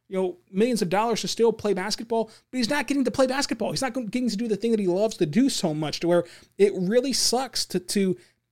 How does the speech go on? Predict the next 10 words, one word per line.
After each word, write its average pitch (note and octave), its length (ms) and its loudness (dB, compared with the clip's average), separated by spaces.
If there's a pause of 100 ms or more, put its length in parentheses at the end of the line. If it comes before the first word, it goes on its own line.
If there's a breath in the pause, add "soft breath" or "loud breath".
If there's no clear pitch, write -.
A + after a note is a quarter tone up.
(180)
see C4+ 380 0
that, A#3 180 2
hey, B3 260 0
look, B3+ 260 -2 (280)
there, F3+ 360 -2
my D4+ 220 0
future A#3 400 2
is D#3 140 2
certainly F#3+ 460 2
unclear D#3+ 540 2